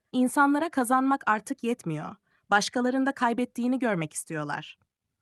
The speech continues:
Keşke herkesin ömrü vicdanı kadar olsa. İnsanın kendini yargılaması,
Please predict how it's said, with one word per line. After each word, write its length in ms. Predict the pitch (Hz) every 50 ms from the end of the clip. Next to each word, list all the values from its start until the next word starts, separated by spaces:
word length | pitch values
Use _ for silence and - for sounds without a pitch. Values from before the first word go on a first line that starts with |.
| _ _ _ _ _ _ _ _ _
Keşke 400 | - 226 220 208 - - 208 196
herkesin 580 | 185 208 226 277 - 254 208 - 190 180 - 170
ömrü 440 | 170 170 170 160 170 175 180 202 _ _ _ _ -
vicdanı 480 | 170 190 165 160 185 190 180 190 254
kadar 260 | - - - 156 156 151
olsa. 440 | 151 151 - - - 147 - 175 _ _ _ _ _ _ _ _ _ _ _ _ _ _ _ _ _ _ _ _ _ _ _ _ -
İnsanın 480 | 208 208 214 202 - 240 233 233 240 226
kendini 460 | - - 208 202 214 208 233 262 285
yargılaması, 800 | 277 262 247 240 214 247 233 226 226 226 - - 285 320 381